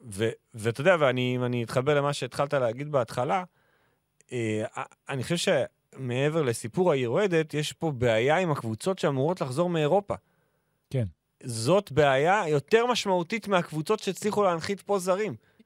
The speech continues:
Speaker 2: באופן
Speaker 1: אם
Speaker 2: אירוני,
Speaker 1: הבאת לפה כבר זר,
Speaker 2: אתה יודע
Speaker 1: אז
Speaker 2: שבאופן
Speaker 1: הוא פה.
Speaker 2: אירוני יכול להיות משחק בין קבוצה, בין אחת מהארבע שנמצאות באירופה, מכבי תל אביב, הפועל תל אביב, הפועל ירושלים, הפועל חולון, שיהיו לה פחות זרים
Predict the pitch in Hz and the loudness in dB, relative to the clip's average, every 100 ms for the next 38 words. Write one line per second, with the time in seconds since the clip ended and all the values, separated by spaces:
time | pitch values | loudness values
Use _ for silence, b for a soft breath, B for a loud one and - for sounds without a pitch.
0 | - 143 156 175 196 226 170 233 202 254 | -4 0 2 4 4 4 6 6 4 4
1 | - 190 185 160 123 156 208 247 135 151 | 2 0 2 0 2 4 4 2 2 2
2 | 147 131 160 214 131 320 147 147 143 110 | 0 0 0 2 4 4 4 0 -4 -2
3 | 143 143 135 113 - 127 120 - _ _ | 0 2 0 -4 -6 -8 -8 -14 _ _
4 | _ _ _ 117 127 123 120 - 143 147 | _ _ _ -4 -4 -4 -8 -2 0 0
5 | - _ 131 127 127 170 165 147 131 135 | -6 _ -4 0 2 0 2 2 2 2
6 | 131 123 113 110 123 117 107 123 123 107 | 0 0 -2 0 -2 0 -2 -2 -2 -4
7 | 123 113 113 101 120 117 110 110 104 120 | -4 -2 -2 0 -2 0 -2 -2 -2 -2
8 | 113 110 117 113 101 110 104 104 107 147 | -4 -4 -4 -4 -4 -6 -6 -6 -6 -10
9 | - _ _ _ _ - - 165 170 143 | -14 _ _ _ _ -6 0 4 4 2
10 | 151 151 143 160 170 | 0 2 2 2 0